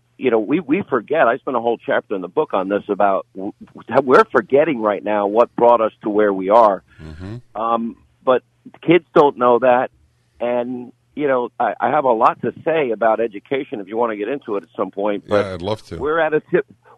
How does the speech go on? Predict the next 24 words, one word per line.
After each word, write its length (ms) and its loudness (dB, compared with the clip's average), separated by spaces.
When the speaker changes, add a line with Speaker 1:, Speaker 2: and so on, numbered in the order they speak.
Speaker 1:
we're, 260 6
we're 160 4
at 120 4
a 80 4
tipping 320 0
point, 340 -4
Dennis. 380 -2
But 100 -6
here's 300 -6
the, 220 -4
the, 200 -6
with, 240 2
with 360 -2
fear, 340 0
there 320 -6
also 380 -2
comes 280 -8
hope 260 0
and 100 -4
opportunity. 640 -6
If 160 0
the 120 -2
American 520 0
people 480 -6